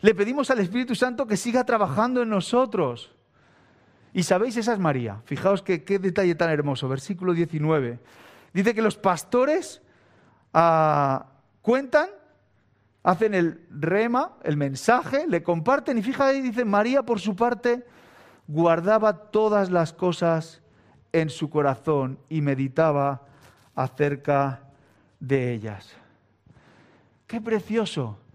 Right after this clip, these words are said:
¿María había escuchado ya esto? Es una pregunta que quiero respuesta. ¿Lo había escuchado?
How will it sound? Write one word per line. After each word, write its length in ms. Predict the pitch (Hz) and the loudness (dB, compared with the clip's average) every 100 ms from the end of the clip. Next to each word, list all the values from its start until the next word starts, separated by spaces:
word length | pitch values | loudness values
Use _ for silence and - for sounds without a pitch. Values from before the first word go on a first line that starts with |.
| _ _ - | _ _ 2
¿María 340 | 170 170 269 | 2 4 2
había 180 | 302 294 | 2 0
escuchado 460 | - 226 220 196 | -2 -4 0 0
ya 240 | 180 160 165 | 2 2 2
esto? 460 | 190 403 440 - _ _ _ _ _ _ _ _ _ _ _ _ _ _ _ _ _ _ _ _ _ _ _ _ _ _ _ _ _ _ _ _ _ | 0 0 -2 -4 _ _ _ _ _ _ _ _ _ _ _ _ _ _ _ _ _ _ _ _ _ _ _ _ _ _ _ _ _ _ _ _ _
Es 140 | - 139 | -12 -6
una 120 | 160 | -4
pregunta 380 | 139 147 160 156 | -2 -2 0 0
que 100 | 135 | 0
quiero 200 | 143 143 | -2 -4
respuesta. 580 | 131 - 131 113 98 90 - | -4 -6 -10 -8 -14 -14 -4
¿Lo 80 | 147 | 0
había 120 | 214 | 0
escuchado? 540 | 226 226 - 269 392 | 0 -2 2 2 0